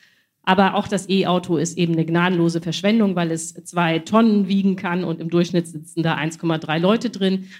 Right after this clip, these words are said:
Und, äh, für diese Art von Verschwendung wird man nicht genug Energie haben. Das ist nicht das Ende der Mobilität. Man kann ja auch Bus fahren. Äh, aber wieder stellt sich die Frage, was macht man mit den ganzen Leuten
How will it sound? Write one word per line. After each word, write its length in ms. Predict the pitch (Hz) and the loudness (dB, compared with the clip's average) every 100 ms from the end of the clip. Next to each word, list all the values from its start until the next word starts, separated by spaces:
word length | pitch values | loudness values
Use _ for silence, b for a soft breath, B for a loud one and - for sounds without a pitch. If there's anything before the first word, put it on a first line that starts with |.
| B | B
Und, 180 | 196 185 | -4 0
äh, 140 | 190 190 | 2 2
für 160 | 208 | 2
diese 240 | 208 226 - | 0 0 -2
Art 180 | 180 | -2
von 140 | 185 170 | -2 -2
Verschwendung 580 | 170 170 175 170 160 160 | -2 0 0 2 2 0
wird 160 | 165 | -4
man 280 | 160 151 147 - | -4 -4 -6 -2
nicht 280 | 175 175 - | -2 -2 -2
genug 280 | 165 160 165 | -4 -4 -2
Energie 400 | 160 156 214 220 | -2 0 0 2
haben. 360 | 196 190 196 190 B B | 0 -2 -6 -10 B B
Das 160 | - 185 | -8 -6
ist 140 | 190 | 2
nicht 420 | 202 240 247 208 | 4 4 2 -2
das 160 | 196 180 | 0 2
Ende 240 | 185 190 | 2 2
der 80 | 180 | 2
Mobilität. 640 | 170 170 165 165 190 226 214 | 2 2 0 -2 0 -2 -2
Man 140 | 165 | -6
kann 260 | 170 196 190 | -2 0 2
ja 160 | 170 | 2
auch 160 | 131 170 | -2 -2
Bus 300 | 180 220 - | 0 2 0
fahren. 420 | 233 208 220 277 - b b b b | 0 2 2 -2 -6 b b b b
Äh, 160 | - 202 | -2 0
aber 280 | - 190 190 | 2 2 2
wieder 280 | 214 226 202 | 2 0 0
stellt 260 | - 190 | -2 -2
sich 100 | 185 | -4
die 120 | 180 | -10
Frage, 280 | 170 180 180 | -6 -4 -2
was 140 | 175 175 | -2 -4
macht 200 | 180 180 | -8 -6
man 120 | 170 | -6
mit 80 | 170 | -6
den 100 | 160 | -8
ganzen 300 | 160 160 160 | -8 -8 -6
Leuten 480 | 147 151 151 151 | -6 -6 -10 -14